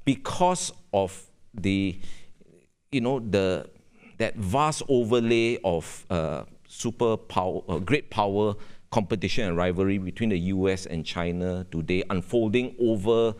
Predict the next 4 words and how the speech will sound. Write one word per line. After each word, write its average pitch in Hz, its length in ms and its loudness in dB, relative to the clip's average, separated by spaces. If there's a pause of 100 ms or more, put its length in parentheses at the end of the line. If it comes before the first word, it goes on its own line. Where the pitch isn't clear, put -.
(360)
a-, - 560 -6
anything 139 480 0
and 85 100 -2
everything, 98 720 0